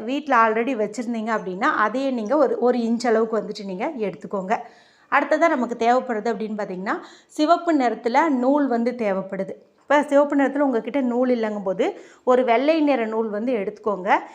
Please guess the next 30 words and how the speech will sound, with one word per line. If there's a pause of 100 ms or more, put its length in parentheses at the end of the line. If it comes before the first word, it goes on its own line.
(160)
இது
லேசா
இருந்துச்சு
அப்படிங்கும்
போது,
இதை
நாலா
அஞ்சா
வந்து
கொஞ்சம்
நீங்க
மடிச்சு,
கொஞ்சம்
கெட்டியான
நூலா
வந்து (320)
மாத்திக்கோங்க. (340)
இப்போ (100)
மாத்துன (120)
பிறகு (120)
இதை
நம்ம
சிவப்பு
நிறமா (120)
மாத்தணும். (200)
அதுக்கு
நம்ம (260)
கொஞ்சம்
குங்குமத்தை
எடுத்துட்டு,